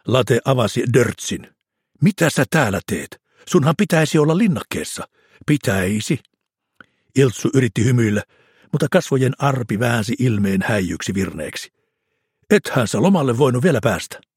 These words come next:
"En." Iltsu astui sisään ennen kuin Late ehti tehdä mitään. Late vilkaisi rappuun. Ketään ei näkynyt, ja veti oven saman tien kiinni. Late ei ollut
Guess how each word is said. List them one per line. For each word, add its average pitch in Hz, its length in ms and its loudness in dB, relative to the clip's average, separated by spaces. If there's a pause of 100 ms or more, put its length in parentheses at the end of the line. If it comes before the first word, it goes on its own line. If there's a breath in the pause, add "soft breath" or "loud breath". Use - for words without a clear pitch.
(140)
"En." 117 480 0 (800)
Iltsu 139 300 2
astui 135 320 0
sisään 131 360 0
ennen 120 300 0
kuin 98 240 -2
Late 107 280 -2
ehti 123 340 -2
tehdä 101 260 -2
mitään. 95 420 -2 (640)
Late 113 300 2
vilkaisi 110 360 -2
rappuun. 101 460 -6 (360)
Ketään 143 400 0
ei 123 120 0
näkynyt, - 500 -8 (400)
ja 107 80 2
veti 117 260 2
oven 113 280 2
saman 98 280 0
tien 95 200 -2
kiinni. 80 360 -8 (2000)
Late 123 380 4
ei 120 200 4
ollut 123 200 2